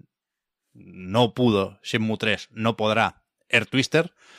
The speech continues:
romperá su legado y su estatus de leyenda viva del videojuego.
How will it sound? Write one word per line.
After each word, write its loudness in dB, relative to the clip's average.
romperá 2
su 2
legado 4
y -4
su 2
estatus 0
de 4
leyenda 2
viva 4
del 0
videojuego. -10